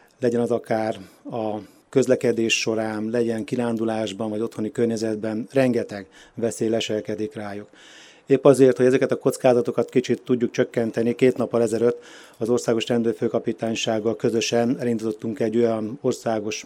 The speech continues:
akciót, egy olyan programsorozatot, ami talán hozzájárul ahhoz, hogy kevesebben sérüljenek meg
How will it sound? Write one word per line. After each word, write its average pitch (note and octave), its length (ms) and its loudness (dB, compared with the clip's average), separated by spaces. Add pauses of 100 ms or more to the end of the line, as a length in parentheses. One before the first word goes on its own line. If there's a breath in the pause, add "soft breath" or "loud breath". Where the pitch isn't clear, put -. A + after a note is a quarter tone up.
(160)
akciót, A#2+ 500 -4
egy A2+ 120 -4
olyan G#2+ 240 -4
programsorozatot, A2+ 880 -2 (420 soft breath)
ami B2 140 2
talán B2 220 4
hozzájárul A#2+ 520 4
ahhoz, A#2 340 0
hogy A#2 200 0
kevesebben A2+ 500 0
sérüljenek G#2+ 600 -4
meg A2 200 -6